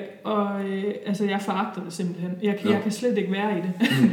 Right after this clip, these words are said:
Speaker 2: nej.
Speaker 1: <laughs> Altså, fordi det er det her med, at der står en eller anden idioter på scenen og fortæller mig, hvordan jeg skal leve mit
Speaker 2: Mm.
Speaker 1: liv. Jeg bliver
Speaker 2: Mm.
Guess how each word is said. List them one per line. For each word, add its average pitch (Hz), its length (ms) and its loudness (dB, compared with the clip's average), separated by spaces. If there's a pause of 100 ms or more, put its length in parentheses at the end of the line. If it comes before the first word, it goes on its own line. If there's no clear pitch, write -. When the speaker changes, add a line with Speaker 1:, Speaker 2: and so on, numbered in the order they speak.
(260)
Speaker 2:
nej. 113 120 6
Speaker 1:
<laughs> 240 40 4
Altså, 254 200 4
fordi 226 280 2
det 214 180 2
er 226 120 2
det 240 80 4
her 214 160 4
med, 208 120 4
at 220 60 0
der 220 80 0
står 208 520 -2
en 240 140 2
eller 185 120 2
anden 202 140 2
idioter 202 420 2
på 185 140 -6
scenen 220 320 0
og 208 60 2
fortæller 202 380 -2
mig, 190 200 -2
hvordan 196 280 0
jeg 202 120 -2
skal 202 160 -2
leve 196 180 0
mit 226 100 4
Speaker 2:
Mm. 226 60 4
Speaker 1:
liv. 214 220 2
Jeg 185 120 0
bliver 196 200 0
Speaker 2:
Mm. - 60 -4